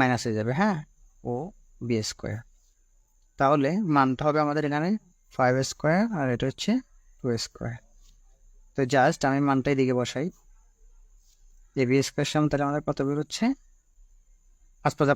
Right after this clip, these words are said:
পঁচিশ, আর এখানে পঁচিশ মাইনাস চার সমান একুশ। তো আমরা এখানে এবি রাখলে এটা বর্গমূলের দিকে চলে যাবে। তো বর্গমূল করতে গেলে আপনি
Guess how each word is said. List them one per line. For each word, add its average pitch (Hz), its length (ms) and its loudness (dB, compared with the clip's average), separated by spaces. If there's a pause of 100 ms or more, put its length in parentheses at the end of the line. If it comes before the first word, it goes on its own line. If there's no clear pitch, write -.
পঁচিশ, 208 360 0
আর 139 120 4
এখানে 135 200 0 (1500)
পঁচিশ 170 400 2 (420)
মাইনাস 127 380 0 (600)
চার 110 200 2 (680)
সমান 131 240 2 (120)
একুশ। 110 260 -4 (760)
তো - 100 -4
আমরা 135 200 2
এখানে 151 260 -2
এবি 139 200 0
রাখলে 170 280 0 (1080)
এটা 131 180 -4 (600)
বর্গমূলের 135 520 2
দিকে 139 200 2
চলে 131 180 0
যাবে। 143 160 0 (580)
তো - 140 -2
বর্গমূল 143 320 2
করতে - 180 -4
গেলে 151 160 2
আপনি 147 80 0